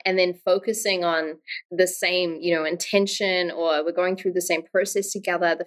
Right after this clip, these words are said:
field gets activated. And what's even more exciting is that it activates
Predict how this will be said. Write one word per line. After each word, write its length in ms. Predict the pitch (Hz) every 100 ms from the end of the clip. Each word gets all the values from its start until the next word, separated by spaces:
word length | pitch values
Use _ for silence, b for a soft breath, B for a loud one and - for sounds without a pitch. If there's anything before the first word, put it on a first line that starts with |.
| _
field 260 | 208 214 196
gets 200 | 160 170
activated. 580 | 170 165 151 139 135 -
And 160 | 185
what's 220 | 190 190 240
even 200 | 208 190
more 240 | 226 247
exciting 440 | 220 - 143 156
is 100 | 160
that 220 | 165 151 - _ -
it 80 | 185
activates 600 | 190 208 202 170 - -